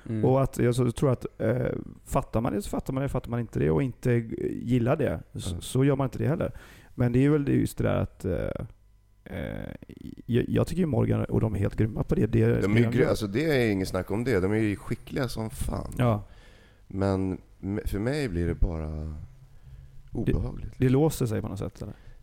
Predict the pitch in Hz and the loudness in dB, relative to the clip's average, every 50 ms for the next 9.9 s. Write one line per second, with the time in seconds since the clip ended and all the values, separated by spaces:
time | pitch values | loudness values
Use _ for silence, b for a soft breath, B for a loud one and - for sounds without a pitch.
0 | - - - - - 113 117 110 - 131 147 - - 147 135 127 131 135 131 127 | -20 -16 -12 -8 -6 -6 -2 0 2 4 4 4 4 2 2 2 2 0 0 0
1 | - - - - - - - - 73 76 80 85 - 92 - 92 92 90 - 87 | -2 -8 -8 -8 -10 -8 -6 -4 -4 -4 -4 -6 -8 -8 -4 -4 -4 -4 -2 -4
2 | 85 85 - - - _ - - - - - - - - 131 156 147 127 104 85 | -4 -6 -6 -8 -14 _ -20 -20 -12 -10 -10 -10 -4 -2 -2 0 0 0 -2 -2
3 | 78 - 78 78 - - 87 78 - - - - - - 101 85 78 - - - | -2 -4 -6 -10 -8 -8 -8 -10 -10 -12 -8 -6 -4 -4 -2 -4 -4 -6 -10 -12
4 | - 82 82 85 - _ _ 87 82 80 80 78 73 b b b b b b b | -10 -8 -8 -8 -10 _ _ -6 -6 -4 -4 -6 -8 b b b b b b b
5 | b b - - 160 165 147 131 - - - 101 - - 117 135 127 113 113 123 | b b -2 2 4 4 4 2 -2 -6 -6 -4 0 2 2 4 4 2 2 2
6 | 123 127 135 147 - - 107 107 117 117 - - 117 101 98 117 113 107 104 104 | 0 0 0 -2 -4 -6 -6 -4 -4 -6 -6 -6 -8 -4 -2 -2 -2 0 -2 -2
7 | 101 101 101 95 - - - - - b b b b b b b b b b b | -4 -4 -6 -8 -10 -12 -16 -20 -20 b b b b b b b b b b b
8 | - - - _ - - - 87 107 107 107 104 95 - - - - - 127 135 | -20 -20 -20 _ -20 -16 -10 -8 -8 -6 -6 -8 -8 -10 -12 -6 -2 2 2 4
9 | 131 131 127 - - 147 143 147 143 135 - 117 127 120 110 113 110 - | 4 4 4 2 4 4 4 4 4 2 0 0 2 2 2 2 0 -2